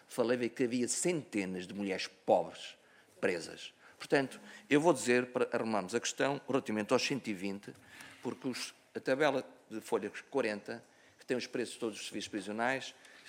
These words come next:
tem países portugueses, África, América do Sul, Europa, e depois tem outro, que eu disse que eram cento e vinte, são cento e vinte e cinco. Eu vou dizer os países que são os outros, para todos conhecerem e para partilhar. Afeganistão, Austrália, Bangladesh, China,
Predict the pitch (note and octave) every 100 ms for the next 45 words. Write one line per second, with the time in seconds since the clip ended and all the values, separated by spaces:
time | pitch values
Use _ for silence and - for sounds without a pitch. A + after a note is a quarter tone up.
0 | - B2+ G#2+ G#2+ - - C#3+ A2+ - -
1 | - C3+ D#3+ E3+ - - C#3+ D#3+ - -
2 | B2+ A#2 A2+ A#2 - E3 E3 D3+ C#3 D3+
3 | - E3+ - - - C3+ D#3+ - G#3 E3+
4 | A2+ F#2+ - F2+ - - - - - D3+
5 | E3 F3 D3+ C#3+ D3 B2+ A2+ A2 - D#3
6 | - D#3+ C#3 C3 A2+ - F2+ E2 - -
7 | - - - F#3+ E3 F3 - D#3 D#3 -
8 | - C#3+ A2+ G2 F2+ - - - _ -
9 | G#2+ B2+ - A#2+ G#2+ - D#2+ D#2 - -
10 | - - - - - G#2 - - G2+ G2+
11 | F2 E2 C#3+ - D#3 C3+ - A2 A2+ -
12 | B2 - A2 G#2 G#2 F#2+ C3 B2 G#2 G2+
13 | - - - B2 A2 A2+